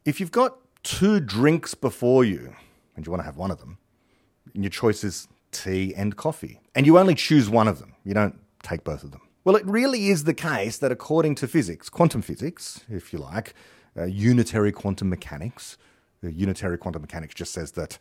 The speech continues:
if the formalism says that a thing happens, then it happens. Or some call it the Everettian interpretation. They, they might be subtly different. Anyway, the quantum multiverse, the many worlds. According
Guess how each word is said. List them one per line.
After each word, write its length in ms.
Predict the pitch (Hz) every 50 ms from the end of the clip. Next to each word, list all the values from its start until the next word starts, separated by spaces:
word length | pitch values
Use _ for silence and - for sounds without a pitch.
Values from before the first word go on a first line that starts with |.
| _ _
if 220 | 117 104 - - -
the 80 | 104
formalism 800 | - - - - 160 180 185 185 185 175 165 156 - 151 139 123
says 340 | - - - 135 127 117 -
that 120 | - 117
a 60 | 113 104
thing 280 | - - 127 120 113
happens, 720 | 104 - - 131 135 - - 180 180 175 170 143 - - - _ _ _ _
then 160 | - 113 104 101
it 80 | 92
happens. 580 | 101 113 95 - 80 76 69 - - - - - _ -
Or 100 | 104 101
some 200 | - 139 131 120
call 240 | - 113 107 104 107
it 80 | - - _ _ _ _ _ _ _ _
the 220 | 98 95 98 101
Everettian 480 | 98 87 92 101 135 135 - 98 87 87
interpretation. 800 | 87 - - 95 - - - 135 143 117 85 - - - - _ _ _ _ _ _ _ _ _ _ -
They, 100 | 80 85
they 120 | 92 101
might 180 | 98 87 85 -
be 60 | 85
subtly 320 | - - 87 78 73 76
different. 320 | 76 87 85 - - - _ -
Anyway, 260 | 175 131 90 85 85 - _ _ -
the 80 | 139
quantum 500 | - - - - 139 135 - - 117 107
multiverse, 720 | 110 107 107 101 - 90 80 - - - _ - - - _ _ _ _ _ _ _ _ _ _
the 60 | -
many 220 | 120 143 135 135 131
worlds. 760 | 110 113 113 110 104 95 87 76 67 67 - - - - _ _ _ _ -
According 460 | 92 - - 139 139 135 131 120 -